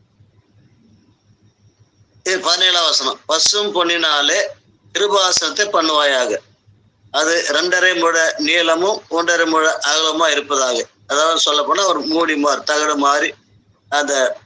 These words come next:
உடன்படிக்கை பெட்டி மேல, அதான் கிருபாசனம். அதுக்கப்புறம் அதுக்கு மேல பதினெட்டாம் வசனம், அது மேல கேருபீன்கள். "பொன்னினால் ரெண்டு கேருபீன்களை செய்வாயாக. பொன்னை தகடாய் அடித்து அவைகளை செய்து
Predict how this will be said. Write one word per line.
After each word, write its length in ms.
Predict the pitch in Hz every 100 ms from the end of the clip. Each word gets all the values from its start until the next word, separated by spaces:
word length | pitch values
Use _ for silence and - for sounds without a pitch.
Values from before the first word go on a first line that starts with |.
| -
உடன்படிக்கை 400 | 175 175 156 156
பெட்டி 240 | 156 151
மேல, 380 | 143 147 143 131
அதான் 340 | 127 143 180
கிருபாசனம். 640 | 170 143 135 131 - 110 101 _ _ _ _ _ _ _ _ _ _ _ -
அதுக்கப்புறம் 460 | 185 180 175 185
அதுக்கு 180 | 170 170
மேல 120 | 160
பதினெட்டாம் 340 | 156 170 165 151
வசனம், 420 | 135 147 190 - - _ -
அது 140 | 170
மேல 200 | 196 196 190
கேருபீன்கள். 580 | 185 165 147 135 120 - _ _ _ -
"பொன்னினால் 440 | 175 180 175 196
ரெண்டு 380 | - 156 190 190
கேருபீன்களை 480 | 180 170 170 165 175 -
செய்வாயாக. 560 | 151 139 131 120 113 - _ _ _ _ _ -
பொன்னை 280 | 175 190 185
தகடாய் 460 | 165 165 175 170
அடித்து 520 | 147 147 143 190 202 -
அவைகளை 400 | 131 160 165 156
செய்து 400 | 139 156 160 160